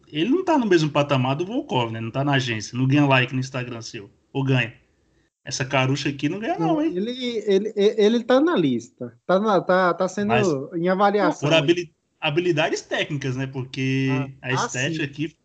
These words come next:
Speaker 1: o rapaz não é favorecido, né?
Speaker 2: Ah, não, infelizmente, mas, mas, mas tem tempo de recuperação, vai ganhar um dinheirinho a mais, tem tempo de,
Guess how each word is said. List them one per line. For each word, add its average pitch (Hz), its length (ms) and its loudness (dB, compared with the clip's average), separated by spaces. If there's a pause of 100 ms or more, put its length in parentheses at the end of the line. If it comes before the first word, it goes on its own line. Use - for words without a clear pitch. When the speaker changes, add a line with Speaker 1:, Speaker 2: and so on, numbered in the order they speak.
(140)
Speaker 1:
o - 60 -18
rapaz 156 340 -2
não 180 80 -8
é - 20 -8
favorecido, 208 640 -4
né? 131 60 0
Speaker 2:
Ah, 135 240 -6 (680)
não, 151 300 -6
infelizmente, 175 880 -4
mas, 269 380 -4
mas, 247 320 0
mas 202 220 0
tem 220 180 2
tempo 214 260 2
de 208 80 2
recuperação, 175 680 0
vai 156 180 2
ganhar 156 200 0
um 147 80 0
dinheirinho 139 420 0
a 127 40 -4
mais, 151 420 -2
tem 180 200 -2
tempo 180 280 -4
de, 165 220 4